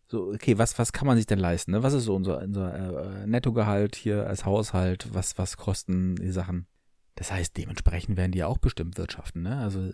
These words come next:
n-, gute, äh, gesunde Rechnung heißt ja immer, äh, Pi mal Daumen, ein Drittel des Nettoeinkommens monatlich, äh, kann man für Miete ausgeben. So, jetzt,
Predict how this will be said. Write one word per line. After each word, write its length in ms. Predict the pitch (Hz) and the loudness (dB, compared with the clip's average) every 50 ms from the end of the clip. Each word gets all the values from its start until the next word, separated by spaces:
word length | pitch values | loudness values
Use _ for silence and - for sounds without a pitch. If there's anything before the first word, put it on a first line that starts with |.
| - - | -6 -4
n-, 420 | 107 101 101 95 95 98 101 101 101 | -4 -4 -4 -4 -6 -8 -8 -6 -2
gute, 880 | 113 117 117 - 107 101 98 101 107 104 101 101 101 101 98 101 107 - _ _ _ - - _ _ - | 0 0 0 2 2 0 0 -2 -4 -6 -6 -6 -6 -8 -8 -8 -10 -14 _ _ _ -20 -20 _ _ -12
äh, 120 | - 104 | -10 -6
gesunde 420 | 101 98 98 104 107 107 107 95 | -6 -4 0 0 2 4 4 4
Rechnung 340 | 104 95 95 - 120 107 104 | 2 0 0 0 0 2 2
heißt 220 | 107 104 104 - - | 2 2 0 0 0
ja 80 | 90 | 0
immer, 400 | 95 98 98 98 98 95 - - | 2 2 0 0 -2 -4 -6 -8
äh, 60 | 87 90 95 - - | -8 -10 -8 -6 -4
Pi 140 | - 117 | -2 0
mal 240 | 110 101 92 90 92 | 0 0 2 0 2
Daumen, 320 | - 95 95 101 101 104 107 | 2 4 6 6 6 6 4
ein 260 | - 101 101 107 104 | 4 2 2 4 4
Drittel 340 | - - - 123 - 117 98 | 4 4 4 4 4 2 0
des 160 | 101 92 104 | 0 2 2
Nettoeinkommens 920 | 98 95 - 104 98 - 76 90 92 92 - 95 87 90 85 80 - - - | 2 2 2 2 2 2 2 0 0 0 2 2 2 2 0 -4 -4 -4 0
monatlich, 600 | 90 90 90 87 85 85 - - 87 - - - _ - - - - - _ _ _ - | 2 2 4 2 2 0 -2 -4 -6 -6 -8 -12 _ -20 -20 -20 -20 -20 _ _ _ -6
äh, 260 | 95 87 87 85 82 | -4 -2 0 -2 -2
kann 180 | - - - 95 | -4 -2 0 2
man 140 | 90 87 85 | 2 2 2
für 120 | - 98 | 2 0
Miete 320 | 90 90 90 92 - - | 0 0 0 0 0 -2
ausgeben. 560 | - 82 87 - - - 85 82 80 82 82 - - - - _ _ _ _ _ _ _ _ _ _ _ _ _ | -2 -2 -6 -6 -6 -4 -4 -2 -2 -4 -6 -10 -14 -20 -20 _ _ _ _ _ _ _ _ _ _ _ _ _
So, 260 | _ - - - 92 92 | _ -10 -6 -4 -4 -4
jetzt, 480 | - 117 - - - - - - - | -6 -8 -8 -8 -6 -6 -6 -6 -8